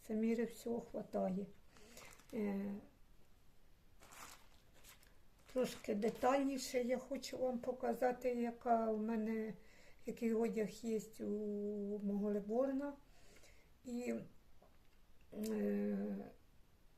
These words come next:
хочу, ну, в основному більше я купляти нічого не буду, тому що цього, е, навіть, е, забагато одягу. І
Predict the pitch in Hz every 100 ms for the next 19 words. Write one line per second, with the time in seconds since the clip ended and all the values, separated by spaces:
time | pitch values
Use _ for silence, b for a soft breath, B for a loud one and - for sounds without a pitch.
0 | - - - - - 233 - 240 226 269
1 | 262 190 185 - - - - 240 - 262
2 | 233 269 320 285 285 269 B B B B
3 | - 233 - 226 208 220 220 208 190 -
4 | - 220 214 214 214 202 - 220 202 202
5 | 208 269 247 247 226 214 214 208 - -
6 | 202 220 - B B B B - - 233
7 | 220 226 208 208 185 - - - 196 196
8 | 190 202 202 202 202 202 - - 254 190
9 | 196 202 - 214 196 185 233 262 - 294
10 | - - - 254 269 294 269 285 277 -
11 | B B B B B - - 247 262 269
12 | 269